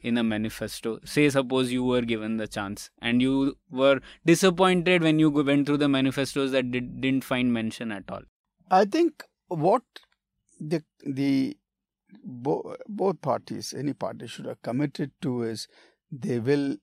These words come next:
Speaker 2: eventually, they will come out with a national security strategy.
Speaker 1: Hmm.
Speaker 2: I think that document is required to guide the development of our strength. Without that document, we will grow episodically.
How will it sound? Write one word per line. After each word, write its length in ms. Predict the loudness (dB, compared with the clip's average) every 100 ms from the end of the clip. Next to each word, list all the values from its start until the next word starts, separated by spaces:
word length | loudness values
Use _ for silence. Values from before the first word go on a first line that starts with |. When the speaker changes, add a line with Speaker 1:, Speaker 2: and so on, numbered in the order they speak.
| _ -12
Speaker 2:
eventually, 1120 | -8 -6 -6 -8 -8 -6 -4 -4 -4 -6 -10 -10
they 240 | -2 0
will 220 | 4 2
come 280 | 2 -2 -2
out 240 | -2 -4
with 160 | -8 -8
a 40 |
national 500 | -8 -8 -10 -12 -10
security 640 | -10 -12 -10 -12 -12 -14 -14
strategy. 720 | -12 -12 -14 -18 -20 -20 -20 -20
Speaker 1:
Hmm. 960 | -20 _ _ _ -20 _ _ _ -12
Speaker 2:
I 40 | -8
think 280 | -4 -2 0
that 180 | 0
document 680 | 2 -2 -2 -4 -2 -4 -8 -16 -12
is 160 | -10
required 640 | -10 -8 -4 -2 -2 -4 -8
to 120 | -12 -10
guide 460 | -10 -10 -10 -12
the 80 | -14
development 720 | -12 -10 -10 -10 -8 -10 -12
of 160 | -14 -14
our 100 | -14
strength. 640 | -14 -14 -14 -14 -18 _ -20 _ _ _ _ _ _ _ _ _ _ -4
Without 340 | 6 10 10 10
that 180 | 6
document, 600 | 8 6 6 2 2 0
we 160 | -2 -2
will 180 | 0 -4
grow 540 | -2 0 0 -2 -6 -10
episodically. 1080 | -12 -8 -8 -6 -6 -6 -8 -10 -12 -12